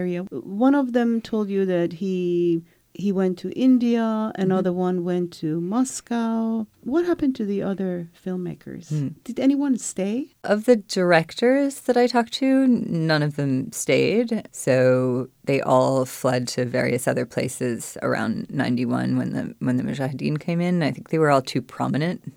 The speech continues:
Speaker 2: too well known. Uh, some of them left even earlier, at points when they became disenchanted with the regime and with the, with the project and how it had gone off the rails. Where they went depended to a large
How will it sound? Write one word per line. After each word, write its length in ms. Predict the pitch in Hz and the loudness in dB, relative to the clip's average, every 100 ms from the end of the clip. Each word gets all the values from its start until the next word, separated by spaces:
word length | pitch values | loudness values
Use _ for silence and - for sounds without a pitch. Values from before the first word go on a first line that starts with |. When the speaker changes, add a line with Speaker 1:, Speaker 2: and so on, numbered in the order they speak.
| _ | _
Speaker 2:
too 140 | - 131 | -10 -6
well 140 | 131 131 | -4 -4
known. 340 | 131 135 160 180 _ - - - _ _ - | -2 -2 -2 -4 _ -20 -20 -20 _ _ -8
Uh, 120 | 127 | -6
some 220 | 131 165 | 0 2
of 60 | 160 | 2
them 180 | 147 131 | 2 2
left 280 | 123 - 123 | 0 -2 -6
even 260 | 120 120 | -4 -4
earlier, 520 | 107 127 143 175 226 240 _ _ _ _ _ | -2 -2 0 0 -2 -6 _ _ _ _ _
at 200 | - 226 | -10 -10
points 380 | - 123 240 - | -4 -4 -4 -6
when 140 | 127 | -4
they 380 | 117 113 104 139 - _ _ _ | -2 -2 -4 -6 -10 _ _ _
became 360 | - - 135 123 | -10 -4 0 0
disenchanted 960 | 113 - 117 117 127 120 123 180 190 - _ _ - - _ _ | 0 -4 -4 -2 -2 -4 -2 -2 -4 -10 _ _ -20 -20 _ _
with 240 | - 127 117 | -6 -6 -4
the 100 | 117 | -4
regime 680 | 117 117 113 110 - 107 147 _ _ _ _ | -4 -4 -6 -6 -6 -6 -8 _ _ _ _
and 480 | 143 113 - - - | -6 -6 -6 -10 -8
with 220 | 110 - - | -8 -8 -8
the, 200 | - 139 135 | -10 -10 -8
with 160 | 127 120 | -8 -6
the 100 | - | -10
project 760 | - 92 117 - 131 - - 135 | 0 0 0 -4 -6 -10 -8 -8
and 140 | 135 | -6
how 180 | 127 113 | -4 -4
it 100 | 123 | -4
had 160 | 127 | -6
gone 220 | - 123 127 | -6 -8 -6
off 180 | 127 | -6
the 100 | - | -6
rails. 600 | 120 123 143 190 - - - _ | -6 -6 -4 -6 -8 -18 -20 _
Where 340 | 135 143 147 | 0 4 6
they 160 | 143 139 | 6 4
went 320 | 135 135 143 | 4 2 0
depended 560 | 143 131 143 131 135 131 | -6 -4 -2 2 2 0
to 120 | 135 | -2
a 80 | 127 | 0
large 320 | 127 131 - | 2 0 -4